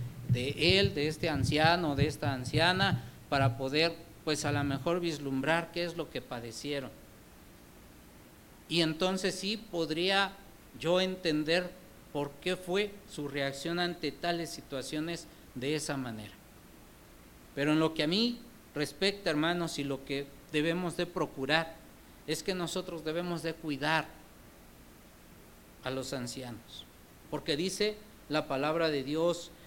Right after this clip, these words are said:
y la palabra de Dios no se equivoca, hermanos, en ninguno de los aspectos. Y que cuando nos llegue también a nosotros, hermanos, debemos de tener mucho cuidado también. Muchos que,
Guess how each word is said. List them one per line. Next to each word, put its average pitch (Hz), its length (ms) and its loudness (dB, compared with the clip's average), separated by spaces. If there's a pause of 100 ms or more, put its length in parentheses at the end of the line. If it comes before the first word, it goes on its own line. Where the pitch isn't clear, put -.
(140)
y 147 80 0
la 165 160 2
palabra 180 400 2
de 156 100 0
Dios 170 240 -2
no 185 160 -4
se 190 160 -2
equivoca, 175 560 0
hermanos, 160 460 -4
en 135 100 -6
ninguno 151 400 -6
de 135 140 -8
los 120 200 -10
aspectos. 131 600 -10 (760)
Y 156 140 2
que 175 180 2
cuando 170 300 6
nos 165 200 4
llegue 208 280 4
también 185 400 2
a 196 80 0
nosotros, 180 640 -2
hermanos, 170 380 -2
debemos 175 400 0
de 185 80 0
tener 175 320 -2
mucho 190 340 -4
cuidado 180 600 -4 (500)
también. 160 460 0 (800)
Muchos 190 580 -2 (800)
que, 139 440 0